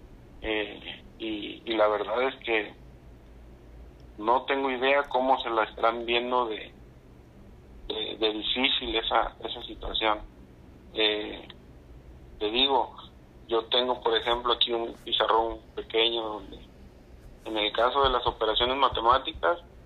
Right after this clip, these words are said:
cuando dejan ese tipo de actividad, pues yo las, yo las escribo en el pizarrón, le doy la oportunidad a mi, a un, a uno de mis hijos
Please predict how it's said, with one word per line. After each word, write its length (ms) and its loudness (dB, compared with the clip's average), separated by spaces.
cuando 360 4
dejan 420 4
ese 180 -4
tipo 360 0
de 60 6
actividad, 640 2
pues 220 2
yo 140 4
las, 200 4
yo 120 0
las 180 0
escribo 400 0
en 60 2
el 100 -2
pizarrón, 600 4
le 140 -2
doy 260 2
la 100 2
oportunidad 640 2
a 20 -4
mi, 480 -8
a 80 4
un, 340 -2
a 60 0
uno 220 0
de 80 -2
mis 220 -4
hijos 300 0